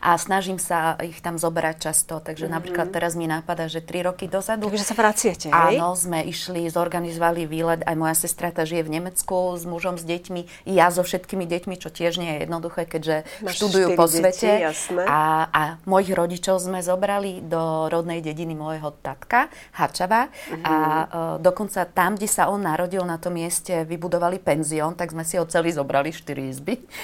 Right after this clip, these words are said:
Speaker 1: A boli sme tam celý týždeň a tatko pochodil, ukazoval ten kostol, kde bola jeho mama kostolničkou. Prešli sme sa
Speaker 2: Mhm.
Speaker 1: po cintoríne,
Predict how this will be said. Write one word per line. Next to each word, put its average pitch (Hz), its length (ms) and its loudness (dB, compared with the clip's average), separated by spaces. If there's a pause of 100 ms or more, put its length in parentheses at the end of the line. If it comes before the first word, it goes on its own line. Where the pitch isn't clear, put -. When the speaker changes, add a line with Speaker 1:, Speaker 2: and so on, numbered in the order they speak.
(200)
Speaker 1:
A 156 140 -4
boli 185 160 4
sme 190 160 -4
tam 170 240 -6
celý 175 220 0
týždeň 160 480 -2
a 151 60 -4
tatko 165 280 -6
pochodil, 156 480 -6
ukazoval 151 600 -6
ten 151 260 -10
kostol, 156 640 -2
kde 151 80 -4
bola 151 240 0
jeho 156 160 -4
mama 156 320 -6
kostolničkou. 160 880 -6 (300)
Prešli 185 340 2
sme 170 160 2
sa 160 160 -2
Speaker 2:
Mhm. - 20 -6
Speaker 1:
po 170 120 2
cintoríne, 165 640 0